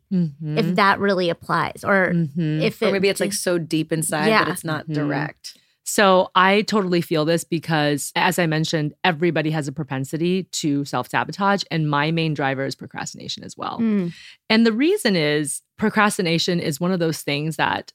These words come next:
Speaker 1: sometimes is what we call ego syntonic, which means that it actually is positive in some way, meaning that sometimes you wait till the last minute and then you turn in the best product.
Speaker 2: I like to
Speaker 3: Right.
Speaker 2: think
Speaker 1: And then
Speaker 2: that's
Speaker 1: you feel
Speaker 2: me.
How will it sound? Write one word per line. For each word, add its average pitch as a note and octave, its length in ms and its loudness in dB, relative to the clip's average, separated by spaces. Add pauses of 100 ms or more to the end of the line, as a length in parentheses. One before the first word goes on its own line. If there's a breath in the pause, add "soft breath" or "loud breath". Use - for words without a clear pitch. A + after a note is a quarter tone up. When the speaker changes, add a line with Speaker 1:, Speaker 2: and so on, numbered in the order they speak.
(140)
Speaker 1:
sometimes B3 800 2
is F3+ 240 2
what E3 120 -4
we D#3+ 100 0
call F3 260 -2
ego E3 280 -2
syntonic, D3+ 600 -4
which F#3+ 220 -4
means E3+ 180 0
that F3 100 0
it - 160 -6
actually D#3 480 -4
is - 120 -10
positive C4 760 -2 (640 soft breath)
in A#3+ 120 4
some C4 280 2
way, C4+ 440 2 (200)
meaning G#3+ 540 4
that F3 140 2
sometimes A3 460 2
you E3+ 80 2
wait D#3+ 180 -2
till F3 120 -4
the D3+ 60 -2
last D3 260 -2
minute D#3 260 -6
and D#3 100 -4
then E3 140 -2
you F3 260 -2
turn F3 300 -6
in D3+ 280 -4 (200)
the - 420 -10
best - 460 -10
product. - 540 -14 (320 loud breath)
Speaker 2:
I C4 80 4
like C#4+ 180 4
to E4 60 4
Speaker 3:
Right. E3 100 4
Speaker 2:
think F#3 140 6
Speaker 1:
And A3 80 6
then G#3 100 6
Speaker 2:
that's G3+ 140 0
Speaker 1:
you F#3+ 80 4
feel F3 160 2
Speaker 2:
me. - 20 -6